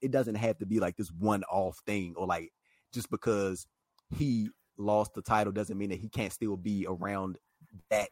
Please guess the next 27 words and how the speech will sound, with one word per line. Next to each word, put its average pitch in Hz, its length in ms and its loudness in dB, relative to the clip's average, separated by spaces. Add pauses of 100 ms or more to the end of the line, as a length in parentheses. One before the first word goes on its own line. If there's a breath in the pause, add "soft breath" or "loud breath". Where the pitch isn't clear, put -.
certain 101 380 0
type 95 280 0
of - 100 -12
title 110 260 4
picture. 95 280 -4
Like, 90 100 2
he 104 60 0
can't 95 200 0
be 95 160 -4
in 101 80 -4
these 98 200 -2
number 98 160 -2
one 98 140 -2
contender 95 340 -2
matches 82 340 -2
and 82 80 -12
shit 85 200 -6
like 82 180 -4 (100)
that, 85 220 -2 (160 loud breath)
or 104 100 0
these 92 240 -2
main 104 220 0
event 101 220 -4
segments 95 380 0
where, 92 120 -2
you 98 80 -2
know, 90 160 -2